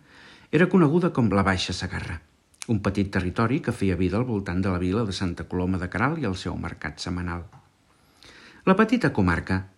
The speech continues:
enlairada a set-cents metres entre la Conca d'Òdena i la de Barberà, oferia imatges d'horitzons molt pròxims a causa del seu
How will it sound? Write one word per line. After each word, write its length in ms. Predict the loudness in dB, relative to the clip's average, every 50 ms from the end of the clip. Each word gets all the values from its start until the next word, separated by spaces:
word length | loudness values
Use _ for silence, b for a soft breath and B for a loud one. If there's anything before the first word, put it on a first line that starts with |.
| 0
enlairada 540 | 2 2 4 4 4 4 2 2 2 2 2 0
a 80 | 0
set-cents 480 | -2 -4 -6 -6 -4 -2 -2 -2 0 0
metres 400 | 0 0 0 0 -2 -4 -4 -2 -2
entre 220 | -2 -2 -2 -4 -4
la 60 | -4 -2
Conca 300 | -2 -2 -2 0 0 0
d'Òdena 380 | 0 0 -2 -2 -4 -6 -6 -8 -8 _ -4
i 40 | -2 -2
la 80 | -2 -2
de 80 | -4 -4
Barberà, 340 | -4 -4 -4 -4 -4 -4 -4 -4 -6 b b b b b b b b b -4 -2
oferia 320 | -2 0 2 2 4 4
imatges 460 | 4 4 4 4 2 2 0 -2 -2 0
d'horitzons 460 | 0 0 0 0 0 0 -2 -2 -2 -2
molt 220 | -2 -2 -2 -2
pròxims 460 | -4 -6 -6 -4 -4 -2 -2 -2 -2 -4
a 20 | -6
causa 240 | -6 -6 -4 -4 -2
del 140 | -2 -4 -4 -6
seu 160 | -8 -6